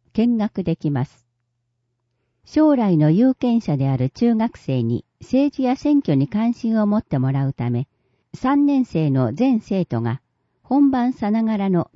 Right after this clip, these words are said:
投票、開票体験などの選挙出前授業を行います。日時、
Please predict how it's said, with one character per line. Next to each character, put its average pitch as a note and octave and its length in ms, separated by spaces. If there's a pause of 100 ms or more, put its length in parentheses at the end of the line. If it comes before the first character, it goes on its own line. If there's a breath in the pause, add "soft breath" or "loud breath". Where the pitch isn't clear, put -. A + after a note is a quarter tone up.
投 A#3+ 200
票、 G3+ 500
開 B3 220
票 C4 280
体 A#3+ 260
験 C#3 240
な D3+ 120
ど C3 120
の B2 200 (140)
選 C#4 280
挙 D#3 200
出 D3+ 160
前 C4 240
授 A#3+ 180
業 D3 280
を G#2 100 (100)
行 D#3 140
い C#3 300
ま A#2+ 160
す。 - 120 (720)
日 G#3 260
時、 - 200